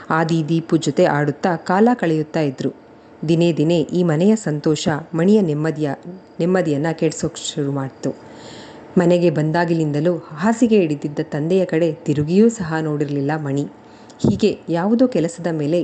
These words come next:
ಎಲ್ಲರೂ ಹೊರಗೆ ಹೋಗುವಂಥ ಸಂದರ್ಭ ಬಂದಾಗ ತಲೆನೋವಿನ ನೆಪ ಹೇಳಿ ಮನೆಯಲ್ಲೇ ಉಳಿದುಕೊಂಡಳು ಮಣಿಕರ್ಣಿಕಾ. ಮನೆ ಕೆಲಸದಾಕೆ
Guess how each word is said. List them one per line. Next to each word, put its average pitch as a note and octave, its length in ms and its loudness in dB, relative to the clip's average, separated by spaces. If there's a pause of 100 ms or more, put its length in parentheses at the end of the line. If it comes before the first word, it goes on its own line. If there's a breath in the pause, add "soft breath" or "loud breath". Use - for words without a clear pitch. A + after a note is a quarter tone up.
ಎಲ್ಲರೂ G3 400 2
ಹೊರಗೆ E3 400 0
ಹೋಗುವಂಥ D#3 480 -2
ಸಂದರ್ಭ E3 460 -2
ಬಂದಾಗ C#3+ 420 -2 (600 loud breath)
ತಲೆನೋವಿನ A3 580 4
ನೆಪ C#3+ 300 -4
ಹೇಳಿ D#3+ 400 -4
ಮನೆಯಲ್ಲೇ F#3+ 540 2
ಉಳಿದುಕೊಂಡಳು D3+ 960 -2
ಮಣಿಕರ್ಣಿಕಾ. C#3+ 680 -2 (1000)
ಮನೆ F3 220 4
ಕೆಲಸದಾಕೆ D3+ 840 -2